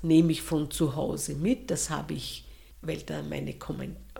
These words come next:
weil nicht meine Kommentare, sondern Kommentare darin stehen, lese ich das ganz gerne. Und das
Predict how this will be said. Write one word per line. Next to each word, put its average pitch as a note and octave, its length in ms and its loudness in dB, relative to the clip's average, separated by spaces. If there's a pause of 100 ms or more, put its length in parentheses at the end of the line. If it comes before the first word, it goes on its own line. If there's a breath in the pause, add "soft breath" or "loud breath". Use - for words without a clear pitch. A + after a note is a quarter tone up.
(320)
weil D3 420 2
nicht E3 340 -2
meine D3+ 360 -2
Kommentare, E3 680 -2
sondern E3 340 -4
Kommentare D#3 920 0 (400 loud breath)
darin F3 360 2
stehen, E3 320 0
lese D#3+ 300 -2
ich E3+ 120 -6
das E3 240 -4
ganz D#3+ 300 -4
gerne. D#3 380 -4 (1040 loud breath)
Und D#3 160 -4
das - 400 0